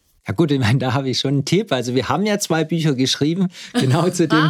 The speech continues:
Speaker 1: Thema, wo wir das jetzt wirklich behandeln, die Wellenenergie und alle Energiequellen, ja, tatsächlich alle Energiequellen behandeln. Und wir sagen, es sind alle, wenn jemand eine weitere hat, dann bitte, äh, gerne an uns, äh, sich wenden.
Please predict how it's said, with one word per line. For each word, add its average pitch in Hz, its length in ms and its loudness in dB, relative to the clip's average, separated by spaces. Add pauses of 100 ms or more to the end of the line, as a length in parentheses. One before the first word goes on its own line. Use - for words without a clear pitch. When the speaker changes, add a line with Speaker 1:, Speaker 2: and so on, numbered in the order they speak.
Speaker 1:
Thema, 180 440 2
wo 147 160 -2
wir 156 100 4
das 170 220 2
jetzt 143 240 0
wirklich 160 400 0
behandeln, 156 500 2
die 131 160 0
Wellenenergie 139 880 2
und 123 260 -2
alle 175 420 0
Energiequellen, 113 640 -2
ja, 135 160 -2
tatsächlich 135 520 -4
alle 135 280 0
Energiequellen 135 880 -2
behandeln. 139 560 0
Und 135 240 -2
wir 117 300 -4
sagen, 123 400 -4
es 131 200 -2
sind 190 280 -2
alle, 196 340 -2
wenn 139 160 -2
jemand 135 320 -2
eine 131 180 -4
weitere 139 500 -4
hat, - 280 -12
dann 127 220 -6
bitte, 143 400 -4
äh, 120 100 -4
gerne 123 300 -4
an 123 80 -4
uns, 127 320 -4
äh, 120 160 -6
sich - 260 -6
wenden. 147 440 -2